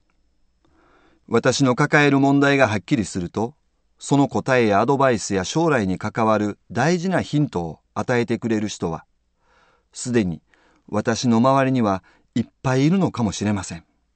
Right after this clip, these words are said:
でも悩みの根っこにあるものがはっ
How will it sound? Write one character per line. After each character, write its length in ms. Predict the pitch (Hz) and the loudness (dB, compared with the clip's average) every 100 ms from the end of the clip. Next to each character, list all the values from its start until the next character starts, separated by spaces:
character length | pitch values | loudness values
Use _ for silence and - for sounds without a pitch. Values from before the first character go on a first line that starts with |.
| _ _ _ _ _ _ _ _ _ _ _ _ | _ _ _ _ _ _ _ _ _ _ _ _
で 140 | 107 131 | 0 4
も 180 | 120 - - - | 4 0 -8 0
悩 300 | 113 156 160 | 4 6 6
み 100 | 160 | 6
の 140 | 151 | 6
根 140 | 147 175 | 6 2
っ 60 | - | 2
こ 140 | 127 | 2
に 100 | 113 | 4
あ 80 | 95 | 2
る 80 | 98 | 2
も 140 | 107 | 2
の 120 | 107 | 2
が 240 | 92 95 98 | 2 0 -2
は 140 | |
っ 20 | - | -8